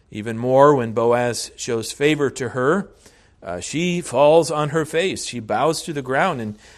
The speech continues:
and, and she says to him, "Why have I found favor in your eyes that you should take notice of me since I am a foreigner?" You can imagine that, uh, another person might have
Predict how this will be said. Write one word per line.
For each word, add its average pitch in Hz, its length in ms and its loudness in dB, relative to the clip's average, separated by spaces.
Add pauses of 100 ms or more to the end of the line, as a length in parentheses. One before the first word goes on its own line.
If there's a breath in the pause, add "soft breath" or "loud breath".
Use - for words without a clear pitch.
(140 loud breath)
and, 117 460 -10
and 104 180 -6
she 120 200 -8
says 156 340 -2
to 135 120 -8
him, 113 200 -6
"Why 127 280 2
have 156 180 0
I 151 140 2
found 151 320 -4
favor 151 380 -4
in 120 120 -8
your 127 160 -4
eyes 135 340 -4
that 113 160 -6
you 123 280 -6 (280 loud breath)
should 117 300 -10
take 123 280 -10
notice 117 420 -8
of 107 180 -12
me 110 360 -8 (300 soft breath)
since 110 520 -8
I 110 240 -6
am 104 520 -8 (460 soft breath)
a - 80 -14
foreigner?" 143 720 0 (1300)
You 101 160 -10
can 107 160 -10
imagine 113 520 -2
that, 107 340 -4
uh, 101 240 -4
another 113 320 -6
person 104 400 -10
might 104 280 -6
have 104 320 -6